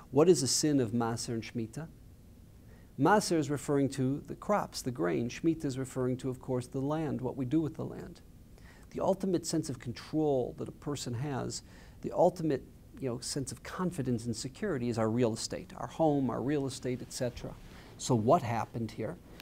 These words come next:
So what happens? Instead of acknowledging it's God's land and all we are is trustees on the land, instead of acknowledging that our income, ultimately we're God's trustees, He's enabled us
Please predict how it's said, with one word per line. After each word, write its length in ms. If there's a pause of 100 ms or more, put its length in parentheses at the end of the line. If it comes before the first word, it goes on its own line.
So 160
what 200
happens? 520 (920)
Instead 360
of 200 (360)
acknowledging 720 (300)
it's 140
God's 440
land 380 (220)
and 100
all 240
we 180
are 220
is 100
trustees 640
on 160
the 80
land, 440 (340)
instead 240
of 100 (140)
acknowledging 680
that 120
our 120
income, 580 (380)
ultimately 580
we're 160
God's 400
trustees, 680 (140)
He's 140
enabled 420
us 380